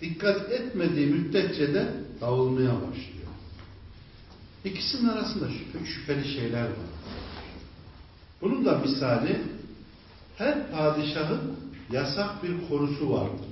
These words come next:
diyor. Çoban sürüsünü o koruya yaklaştırdığında orada otlatmış gibi. Dikkat edin diyor. Her padişahın korusu olduğu gibi Allah'ın korusu da haramlardır diyor. Yaklaşma.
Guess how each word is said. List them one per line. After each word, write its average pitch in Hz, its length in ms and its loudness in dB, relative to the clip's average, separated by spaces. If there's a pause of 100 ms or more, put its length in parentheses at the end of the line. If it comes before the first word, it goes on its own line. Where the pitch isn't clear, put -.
diyor. - 340 -12 (840)
Çoban 185 560 0
sürüsünü 143 680 0 (560)
o 233 240 2
koruya 147 360 6
yaklaştırdığında 175 1300 4 (160)
orada 165 280 0
otlatmış 131 840 -6
gibi. - 200 -14 (1400)
Dikkat 190 360 0
edin 117 340 2
diyor. 101 100 -2 (760)
Her 170 380 0
padişahın 113 640 -4 (140)
korusu 110 420 -2
olduğu 113 500 -2
gibi 170 560 0 (440)
Allah'ın 131 540 0
korusu 117 440 -6
da 104 60 -4
haramlardır 90 760 -10
diyor. - 480 -14
Yaklaşma. - 580 -14